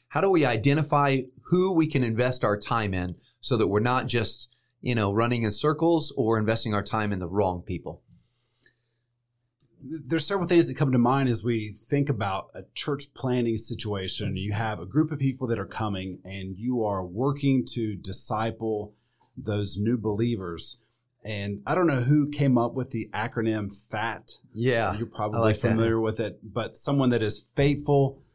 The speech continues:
Speaker 2: that is available, and that is teachable. And that's really an easy way
Speaker 1: Mm-hmm.
Speaker 2: to,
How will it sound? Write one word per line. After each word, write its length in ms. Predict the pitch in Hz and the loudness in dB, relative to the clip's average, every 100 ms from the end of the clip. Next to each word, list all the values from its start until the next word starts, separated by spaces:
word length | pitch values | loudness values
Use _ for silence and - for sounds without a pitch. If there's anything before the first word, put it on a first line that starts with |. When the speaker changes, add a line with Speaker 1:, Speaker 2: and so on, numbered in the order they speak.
| _ | _
Speaker 2:
that 120 | - 107 | -4 -4
is 140 | 101 | -4
available, 800 | 90 82 120 123 113 120 113 107 _ _ _ | -4 0 2 2 2 0 0 -4 _ _ _
and 200 | 107 104 | -4 -2
that 100 | 98 | -4
is 220 | 92 - | -6 -8
teachable. 680 | - 175 160 120 82 78 76 _ _ _ _ | -6 -4 -2 -4 -4 -8 -10 _ _ _ _
And 180 | 123 120 | 0 2
that's 340 | 139 175 - 127 | 0 -2 -4 -6
really 500 | 127 165 185 147 120 | 0 2 4 4 2
an 80 | - | -2
easy 320 | 160 160 135 | -4 -2 0
way 360 | 120 123 131 | 0 0 0
Speaker 1:
Mm-hmm. 220 | 113 87 123 | -2 -2 0
Speaker 2:
to, 280 | 110 104 | 0 -2